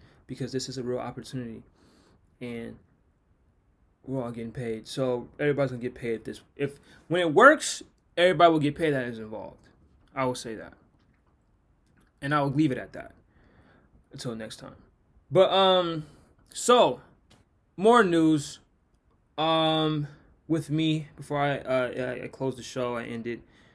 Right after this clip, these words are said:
in this episode, rather. I'm starting up a sports podcast.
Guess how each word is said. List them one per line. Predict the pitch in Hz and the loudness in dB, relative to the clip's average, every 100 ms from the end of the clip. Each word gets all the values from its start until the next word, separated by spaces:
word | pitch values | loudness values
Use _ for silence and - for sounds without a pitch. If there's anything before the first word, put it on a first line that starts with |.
| _ _ | _ _
in | - 123 | -10 -8
this | 120 123 | -8 -8
episode, | 120 - - 117 117 | -12 -14 -14 -10 -10
rather. | 113 113 113 120 _ _ _ _ _ _ _ - | -8 -8 -10 -12 _ _ _ _ _ _ _ 2
I'm | 170 185 | 4 4
starting | 156 196 185 | 4 2 2
up | 170 | -2
a | |
sports | - 196 196 | -4 -2 -2
podcast. | - 160 135 139 113 104 | -2 -4 -4 -8 -12 -14